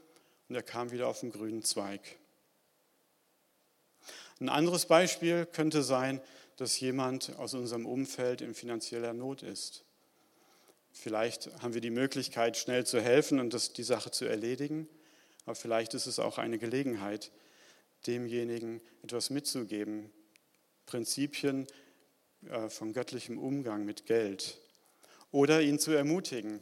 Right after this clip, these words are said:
Gott zu vertrauen, in jeder Situation, auch in schwierigen finanziellen Situationen. Das sind nur zwei Beispiele von, ich denke, Tausenden von Möglichkeiten, wo jeder von uns Gelegenheiten hat,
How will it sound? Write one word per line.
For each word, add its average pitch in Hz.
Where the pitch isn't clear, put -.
Gott 127
zu 135
vertrauen, 123
in 117
jeder 127
Situation, 107
auch -
in 113
schwierigen 117
finanziellen 113
Situationen. 101
Das 123
sind 151
nur 160
zwei 147
Beispiele 139
von, 131
ich 120
denke, 123
Tausenden 123
von 110
Möglichkeiten, 107
wo 117
jeder 120
von 117
uns 110
Gelegenheiten 113
hat, -